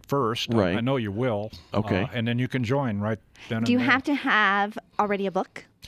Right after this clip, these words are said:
Speaker 1: You don't have to have a book. We've
Speaker 3: Okay.
Speaker 1: got a lot of future authors there. Let me, let me tell you one success story.
Speaker 2: Please.
Speaker 3: Okay.
Speaker 1: Um, this is another fan brag. Uh, Alyn Riggs, uh,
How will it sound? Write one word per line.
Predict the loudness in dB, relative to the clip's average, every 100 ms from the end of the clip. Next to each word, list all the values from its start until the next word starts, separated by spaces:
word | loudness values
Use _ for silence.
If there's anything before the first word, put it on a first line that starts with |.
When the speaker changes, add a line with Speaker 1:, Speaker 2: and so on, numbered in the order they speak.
| -12
Speaker 1:
You | -2
don't | 0 0
have | -2 -2
to | -2
have | -2 -2
a | -4
book. | -4 -6 -6
We've | -2 -2
Speaker 3:
Okay. | 0
Speaker 1:
got | -2
a | -2
lot | -2 -2 -2
of | -4
future | -4 -4 -2 -2 -2
authors | -2 -4 -6 -6 -6
there. | -6 -4
Let | -2
me, | -2 -4
let | -2
me | -2
tell | 0 0
you | 0
one | 0 -2
success | -4 -4 -4 -2 -2
story. | -4 -4 -6 -4 -2
Speaker 2:
Please. | 2 2 2 -4 -10 -14
Speaker 3:
Okay. | -10
Speaker 1:
Um, | -6 -6 -8 -12 -18 -20 -20 -20 -20 -20 _
this | -2 -2
is | 0
another | -2 -2 -2
fan | -4 -2 0 -2
brag. | -2 -2 -2 -4 -8 -14 -12 -6
Uh, | -4 -2 -4 -6 -10 -18 -20 -20 _ _ -8
Alyn | -6 -4 -2 0 0 0 -2 -4 -14 _ _ _ _ _ _
Riggs, | -2 2 4 2 -4 -4 -4 -4 -18 -20 -20 _ -6
uh, | -4 -4